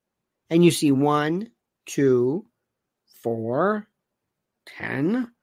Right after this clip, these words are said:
especially in Florida. See, we had, there was a place called Stark, Florida. I think, it, uh,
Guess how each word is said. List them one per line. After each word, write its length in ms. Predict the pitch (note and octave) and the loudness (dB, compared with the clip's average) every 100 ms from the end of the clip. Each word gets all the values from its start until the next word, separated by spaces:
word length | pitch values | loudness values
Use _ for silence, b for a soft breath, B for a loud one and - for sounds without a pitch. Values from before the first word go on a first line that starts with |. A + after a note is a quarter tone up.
| _ _ _ _ _ - | _ _ _ _ _ -12
especially 480 | B2+ - B3 A3+ F3+ | -8 2 2 4 2
in 160 | C#3+ A2+ | 0 -2
Florida. 520 | - A3 D#3 G#2+ C3 _ _ _ _ _ _ _ _ - b b b b | 0 2 2 0 -8 _ _ _ _ _ _ _ _ -20 b b b b
See, 220 | - F3 | 8 8
we 220 | F3+ B3 | 8 4
had, 400 | G3 F3+ D3+ C3 C3+ - _ _ _ _ _ _ _ _ - | 4 2 2 -2 -8 -16 _ _ _ _ _ _ _ _ -2
there 80 | G3 | 4
was 120 | F#3 | 4
a 40 | |
place 220 | F#3 G3 | 4 2
called 320 | - F3 C3 - | 4 0 0 -2
Stark, 720 | - - A3+ G3 C3 - - _ | -8 -4 0 0 -2 -10 -20 _
Florida. 400 | - D3 B2 G#2+ B2+ | -4 0 0 -4 -14
I 40 | _ b b _ | _ b b _
think, 140 | A#3+ | -2
it, 60 | G3+ | 0
uh, 360 | E3 - - | 0 -2 -14